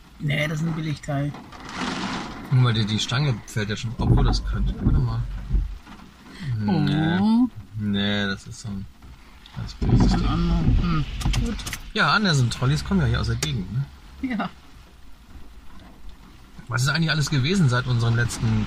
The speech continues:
Speaker 2: Podcast? G zwanzig?
Speaker 1: Ja,
Speaker 2: G zwanzig
Speaker 1: darüber
Speaker 2: war?
Speaker 1: haben wir uns noch nicht aufgeregt.
Speaker 2: Da haben wir uns noch gar nicht drüber
Speaker 1: Nee.
Speaker 2: aufgeregt. Wir waren ja da.
Speaker 1: Hm, aber nicht, nicht an, also wir haben uns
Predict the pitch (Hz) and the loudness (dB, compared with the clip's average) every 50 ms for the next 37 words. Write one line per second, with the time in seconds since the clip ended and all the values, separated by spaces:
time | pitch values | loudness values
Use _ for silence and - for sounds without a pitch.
0 | - - - 127 120 98 - - - 117 107 110 113 - - - - - - - | -2 -4 -2 -2 -2 -2 -4 -4 -2 -2 -2 -2 -4 -6 -10 -12 -14 -14 -12 -12
1 | - - - - - - - - - - - - - - - 135 131 - - - | -14 -14 -16 -18 -20 -20 -20 -18 -18 -16 -16 -16 -16 -6 0 0 0 0 0 -2
2 | 127 120 147 160 - - 233 - - - - - - - - - - - - - | -2 0 0 0 -2 -4 -6 -8 -10 -14 -14 -16 -16 -16 -16 -16 -16 -16 -16 -18
3 | - - - - - - - - - - - - - - - - - - - - | -20 -20 -20 -20 -20 -20 -20 -20 -20 -20 -20 -20 -20 -20 -20 -18 -16 -14 -14 -14
4 | - - - 135 220 214 202 - - - 160 - - 220 226 226 240 247 247 240 | -6 -2 0 2 4 4 4 4 4 4 4 4 4 4 4 4 4 4 4 4
5 | 247 214 - 240 240 254 233 214 180 175 180 175 - - - 185 190 185 135 135 | 4 2 2 2 2 2 2 0 -2 -4 -6 -6 -8 -6 -4 -2 0 2 2 4
6 | 135 135 127 139 131 117 - 131 147 151 135 - 120 113 - 220 214 208 202 202 | 4 4 4 4 2 2 2 2 2 2 0 0 0 0 2 4 4 6 6 6
7 | 196 196 190 196 185 175 - - - - 135 127 139 143 135 123 117 107 - 151 | 6 6 6 4 4 0 -4 -6 -4 -2 0 2 4 4 4 4 2 0 0 0
8 | 156 131 104 104 - - - - - - - - - 226 208 185 175 165 - 170 | 0 0 -2 -2 -6 -8 -12 -12 -12 -12 -12 -6 -2 0 0 0 0 0 -2 -2
9 | 160 165 165 185 190 - - - - - 170 180 185 180 - - - - - - | 0 0 0 0 -2 -2 -4 -10 -14 -10 -6 -6 -6 -6 -6 -10 -16 -12 -10 -8
10 | 151 156 160 160 143 123 143 151 151 156 156 170 175 170 175 185 185 170 139 156 | -6 -6 -4 -4 -4 -4 -4 -6 -6 -6 -6 -4 -4 -2 0 0 0 -2 -2 -4
11 | 170 170 - - - - | -6 -6 -6 -8 -12 -12